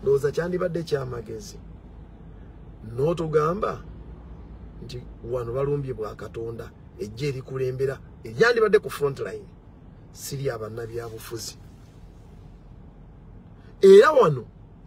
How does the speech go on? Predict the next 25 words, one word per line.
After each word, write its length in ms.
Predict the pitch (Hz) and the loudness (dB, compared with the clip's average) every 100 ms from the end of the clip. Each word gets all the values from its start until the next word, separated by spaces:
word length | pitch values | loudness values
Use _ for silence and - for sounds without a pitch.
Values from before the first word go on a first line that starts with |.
| - - - - - - - 127 | -20 -20 -20 -20 -20 -20 -6 2
bannaddiini 580 | 196 233 269 294 277 240 | 4 6 6 4 4 8
we 120 | 190 | 8
mwandibadde 560 | 180 185 170 165 175 | 6 4 4 8 8
mubeera 500 | 220 220 226 214 220 - | 8 10 10 10 8 2
abalungamya 760 | 165 156 175 208 196 190 196 190 | 2 6 6 4 4 4 4 6
b'ebyobufuzi, 840 | 196 190 196 190 185 196 185 139 - - - | 6 6 4 4 2 2 0 -2 -10 -16 -8
ne 80 | 117 | -2
mujja 280 | 147 139 135 | 2 4 2
ku 100 | 123 | 0
mulirwa-, 480 | 127 135 135 143 - | -6 -2 0 0 -2
ku 80 | |
buvunaanyizibwa 680 | 127 127 147 151 131 117 117 | -8 -4 0 0 -2 -6 -6
bulijjo 220 | 117 113 | -6 -4
bwe 100 | 139 | -2
tubagamba 420 | 123 123 127 123 | -2 -4 -4 -6
mu 120 | 107 101 | -8 -10
bukwate, 600 | - - 120 101 - - - - | -12 -8 -8 -8 -12 -16 -18 -16
nti 100 | - | -12
buvunaanyizibwa 840 | 117 123 135 135 139 127 135 127 | -8 -6 -4 -4 -6 -4 -2 -2
bwammwe 280 | 113 98 98 | -4 -6 -8
okulaga 340 | - 127 127 | -6 -4 -2
society 440 | 123 120 131 - 95 | -4 -4 -4 -4 -6
wa 140 | 110 | -6
gy'eteekeddwa 580 | 95 92 95 92 92 85 | -6 -10 -10 -12 -12 -12
okulaga. 380 | 80 82 78 | -12 -16 -16